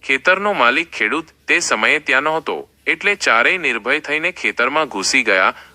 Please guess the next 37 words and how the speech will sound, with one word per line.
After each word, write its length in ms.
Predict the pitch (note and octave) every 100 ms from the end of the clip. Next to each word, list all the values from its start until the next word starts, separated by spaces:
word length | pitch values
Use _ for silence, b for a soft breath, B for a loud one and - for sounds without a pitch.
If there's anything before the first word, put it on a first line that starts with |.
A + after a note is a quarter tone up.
| -
અને 180 | D#3+
વાંદરાઓની 760 | F3+ G#2+ G2+ G#2 C3 E3 F3 F3
જેમ 240 | D#3+ E3
લીલા 320 | A2+ G#2 B2+
ચણા 300 | D#3 C#3 D3
ફોલી 360 | D#3+ - G2+ A#2+
ફોલીને 440 | - G2 F#2+ A2+
ખાવા 320 | F3+ - F3 B2
લાગ્યા. 440 | F2+ D#2 D#2+ C2 _ _
થોડી 260 | - D#3+ G3+
વાર 220 | E3+ A2
પછી 340 | F#2 G#2 - D3+
ખેડૂત 420 | - A2 C#3 -
પોતાનું 440 | A2+ G#2+ A2 D3+
ખેતર 360 | - A2 C#3 D3+
જોવા 280 | E3+ E3+ D#3+
આવ્યો. 340 | F#2 E2 D2 _ _
તેને 280 | C#3 E3 F3+
જોઈને 380 | - A#2+ C3+ E3+
પણ 240 | D#3+ F3
તેઓ 280 | E3+ D3+ D#3+
નિર્ભય 420 | A2+ G2+ A2+ D#3+
થઈને 360 | E3 G#2+ A2 D3
ચણા 300 | C3+ A#2+ E3
ખાતા 380 | - B2 D3
જ 100 | C3+
રહ્યા. 320 | F#2+ E2+ D#2 C#2 _ -
તેમણે 260 | E3 F#3+ F#3
વિચાર્યું 540 | B2 - C3 C3+ D#3+
કે 180 | E3+ D#3
એકલો 320 | A#2+ A2 D#3+
માણસ 380 | E3 A2+ C3+ D#3
ચાર 260 | - A2 C#3
માણસોનું 560 | C3+ B2+ C3 C#3 D#3+
શું 260 | F3 - F#3
બગાડી 380 | A2 F#2 G2 F#2+
લેશે. 440 | F2 F2 D#2+ C#2